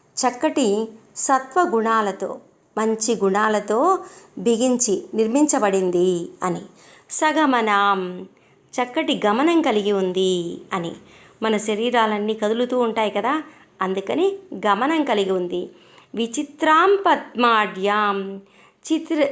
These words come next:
చిత్ర విచిత్రమైన రంగులతో కూడిన పద్మాలున్నాయి ఇక్కడ అంటున్నారు.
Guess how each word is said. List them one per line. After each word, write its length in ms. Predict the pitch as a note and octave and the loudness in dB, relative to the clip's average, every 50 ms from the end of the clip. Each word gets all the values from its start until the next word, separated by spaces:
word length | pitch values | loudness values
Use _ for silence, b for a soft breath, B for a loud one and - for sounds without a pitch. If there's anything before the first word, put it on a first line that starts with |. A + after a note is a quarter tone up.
| - - | 0 -2
చిత్ర 220 | C#4 C#4 E4 E4 | -2 0 0 0
విచిత్రమైన 720 | D#4+ C#4 D4 C#4+ C#4 C4+ C4+ C#4+ C4 B3+ B3 A#3+ A#3 A#3 G#3+ | 0 0 0 -2 -4 -4 -2 0 0 2 2 2 2 2 2
రంగులతో 560 | G3+ G3+ G3 G3+ G#3 A#3 A#3 A#3 A#3 A#3 A3+ | 2 2 0 0 0 0 0 0 0 0 -2
కూడిన 480 | A3 A3 A3 A3 A3+ C4 D4 E4+ E4+ D4 B B B B B B B B3+ | 0 0 0 0 0 2 2 0 0 -2 B B B B B B B 0
పద్మాలున్నాయి 880 | A3+ A3 A3 - B3+ D4+ E4+ F4 D#4+ D#4 C#4+ C#4 C#4 C#4 C4 B3+ B3 | 0 0 0 0 0 2 2 2 2 2 2 2 2 2 2 0 -2
ఇక్కడ 240 | A#3+ A#3+ A#3+ A3 G#3+ G#3 G#3 A3 A3+ A3 G3 F#3+ - - - | -4 -2 -2 0 0 2 0 0 0 -2 -2 -4 -6 -6 -6
అంటున్నారు. 540 | G#3+ G#3 F#3+ G3 F#3 G#3 G#3+ G3+ G3 F#3+ | -4 -4 -4 -4 -4 -4 -2 -2 -2 -4